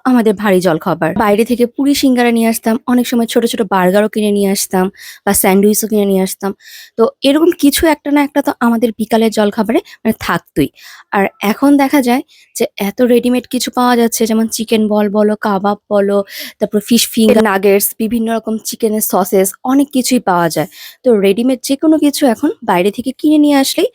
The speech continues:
আমরা বাড়িতে ভেজে খেতে পারি। যখন আমি হলো তোমার দাদার জন্য পাউরুটি আর বিস্কুট কিনতে গিয়েছিলাম, তখন আমি ওর জন্য রেডিমেড একটা চিকেন বলের প্যাকেটও নিয়ে আসছিলাম, আর সাথে এই সুইট চিলি সসটা নিয়ে আসছিলাম।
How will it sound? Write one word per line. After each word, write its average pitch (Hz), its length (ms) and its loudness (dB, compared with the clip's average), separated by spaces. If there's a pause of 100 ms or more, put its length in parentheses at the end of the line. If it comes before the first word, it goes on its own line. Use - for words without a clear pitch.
(240)
আমরা 240 240 2
বাড়িতে 190 320 0
ভেজে 202 260 0
খেতে 214 240 0
পারি। 151 340 -6 (100)
যখন 262 340 2
আমি 226 260 2
হলো 233 240 2
তোমার 220 300 -2
দাদার 196 240 0
জন্য 208 320 -4
পাউরুটি 190 420 0
আর 196 80 2 (120)
বিস্কুট - 280 -4
কিনতে 247 240 0
গিয়েছিলাম, 202 460 0 (420)
তখন 240 280 0
আমি 262 220 2 (140)
ওর 254 160 2
জন্য 226 220 0
রেডিমেড 226 460 2
একটা 240 180 -4 (120)
চিকেন 226 340 -4
বলের 196 200 0
প্যাকেটও 175 360 -4
নিয়ে 175 180 -2
আসছিলাম, 175 360 -4 (380)
আর 208 120 2
সাথে 262 380 0 (120)
এই 208 140 2
সুইট 208 320 0
চিলি 196 200 0
সসটা 185 340 -2
নিয়ে 175 180 -2
আসছিলাম। 185 360 -6